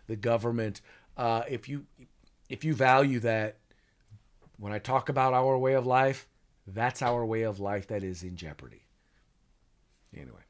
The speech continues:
But, you know, in the long run, what really matters to them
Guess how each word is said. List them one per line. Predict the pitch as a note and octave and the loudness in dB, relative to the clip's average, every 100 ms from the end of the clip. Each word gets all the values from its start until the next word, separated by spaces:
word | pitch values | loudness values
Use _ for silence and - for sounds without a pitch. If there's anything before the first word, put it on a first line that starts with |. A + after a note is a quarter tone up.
| _ _ _ - - - - - - - | _ _ _ -20 -20 -20 -20 -20 -4 12
But, | D4+ - A3 | 12 12 12
you | G#3 | 6
know, | G3 D#3+ E3 | 8 8 8
in | |
the | F3+ | 8
long | F#3+ A#3 G#3 | 10 10 8
run, | F#3 F3 | 6 6
what | E3+ D#3 | 4 4
really | F#3+ D#4 | 6 6
matters | B3 D#3+ C3 B2 | 6 4 4 0
to | - | -4
them | B2 A2 A2+ | -2 -2 -2